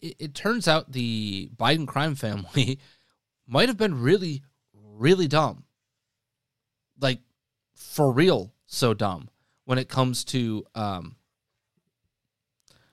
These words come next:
<clears throat> wait for this. China wires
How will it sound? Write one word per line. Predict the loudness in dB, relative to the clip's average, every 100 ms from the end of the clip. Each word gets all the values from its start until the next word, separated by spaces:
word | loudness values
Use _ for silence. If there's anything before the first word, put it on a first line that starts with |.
| _ _ _
<clears throat> | -8 -6
wait | -2 -2 -2
for |
this. | -4 -4 -8 -14 _ _ _ _ _ _ _ _ -4
China | 2 2 2 0 -4
wires | -4 2 4 4 2 0 -6